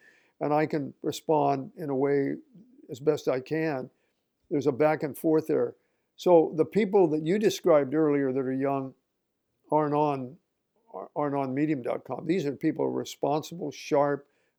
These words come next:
good judgments. They're, they're, they're fun people, even though some of them are, um, close to a quarter my age. Well, they're definitely a third my age, <laughs> some of them, and, and some sharp cookies. So they're way ahead of me.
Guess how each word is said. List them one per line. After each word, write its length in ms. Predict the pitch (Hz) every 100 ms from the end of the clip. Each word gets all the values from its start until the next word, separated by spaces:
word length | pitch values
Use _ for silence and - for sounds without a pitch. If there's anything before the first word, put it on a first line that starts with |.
| - 151 131
good 200 | 160 135
judgments. 720 | 135 143 127 151 147 - - _ _ _ _
They're, 240 | 185 135 135
they're, 240 | 147 127 - - -
they're 180 | 185 123
fun 380 | - 190 190 196
people, 500 | - 202 - - - _ _ _ _ _ -
even 260 | 156 156 151
though 440 | 147 135 131 - _ _ -
some 220 | - 185
of 80 | 151
them 160 | 135
are, 560 | 135 131 139 - 151 135
um, 140 | 127 _ _ _ _ _ _ _ _ _ _ _ _ _ _
close 300 | - 170 160
to 60 | 151 131
a 80 | -
quarter 380 | - 170 170 160
my 200 | 131 87
age. 300 | 82 - -
Well, 160 | 160 151
they're 80 |
definitely 400 | 135 165 147 143
a 40 | 120
third 440 | - 165 156 123
my 100 | 139
age, 380 | - - - - 175 -
<laughs> 200 | _ _
some 220 | - 160 143
of 80 |
them, 160 | 135 123 - _ _ -
and, 160 | 156
and 240 | 165 160 147
some 240 | 160 143
sharp 380 | 156 - 190 -
cookies. 340 | 202 202 110
So 100 | -
they're 140 | 160 156
way 340 | 160 208 320
ahead 240 | 277 170 247
of 100 | 277
me. 200 | -